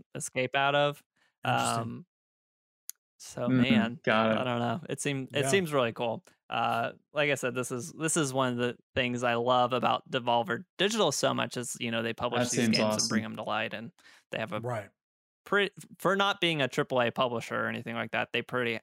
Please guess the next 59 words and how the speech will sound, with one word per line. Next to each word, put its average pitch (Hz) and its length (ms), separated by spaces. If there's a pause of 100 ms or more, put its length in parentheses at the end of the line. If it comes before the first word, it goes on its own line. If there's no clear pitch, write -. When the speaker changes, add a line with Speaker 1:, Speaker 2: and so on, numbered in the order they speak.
Speaker 1:
they 131 120
have 127 140
a 117 60
pretty 120 200
wide 113 200
audience, 113 720 (380)
um, 110 280
that, 110 160
Speaker 2:
Right. 113 100 (220)
Speaker 1:
you 117 140
know, 104 140
these 117 180
games 113 280
make 113 140
it 113 60
out 107 200
to. - 220 (140)
So - 220 (180)
Speaker 2:
Right. 113 280 (720)
Uh, 165 340
Austin, 175 400
what 175 160
is 220 100
the 208 80
game 185 200
that 147 240
you, 165 280
uh, 147 320
what's 147 160
another 160 220
game 151 120
that 143 140
you 147 80
wanna 135 140
talk 135 200
about 127 180
in 123 80
regards 120 400
to, 117 360 (500)
uh, 123 320
the 123 100
list 127 200
that 131 160
you 117 80
have? 113 160
I - 0
Speaker 3:
Yeah. 107 60
Speaker 2:
know 131 100
we 135 80
kind 139 180
of 123 100
already 127 180
touched 135 260
on 123 180 (420)
Avatar 175 320
and 139 80
Starfield. 151 680
Is 131 160
there, 147 400